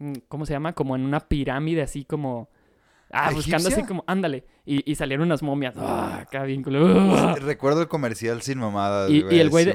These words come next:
Speaker 1: y yo
Speaker 2: Simón.
Speaker 1: recuerdo una frase que del güey decía, decía, "¡Ey, huesuda!" Y cuando
Speaker 2: <laughs>
Speaker 1: le quitaban como el, las, eh, o sea, lo que él estaba buscando era la bolsita de los chetos,
Speaker 2: Ajá.
Speaker 1: pues, para la publicidad.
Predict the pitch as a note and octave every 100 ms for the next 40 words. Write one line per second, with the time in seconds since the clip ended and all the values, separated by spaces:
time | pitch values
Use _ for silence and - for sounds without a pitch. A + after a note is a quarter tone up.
0 | G3+ F#3 F#3+ G#3+ G#3 A3 G#3 F#3 F3+ F#3
1 | D3 C#3 D3+ D3+ E3 C#3+ B2+ C#3 A#3+ C4
2 | E3+ F3+ C#4+ D#4 G3 C3+ D3 D3+ - D3+
3 | C#3+ D3 D3 - - B2+ F3+ D#3 D3+ C#3+
4 | C3+ B2+ B2 A#2+ D#3 B2+ - _ - G#3
5 | G#3 A#3 A#3 C4+ D4 C#4+ A3+ - A3+ A3
6 | A3+ F3 - _ _ _ _ - C3 B2
7 | C3 C3+ - C3 A#2 G#2+ G#2 G#2 G2+ G2
8 | A#2+ A#2+ B2 A#2+ C3+ B2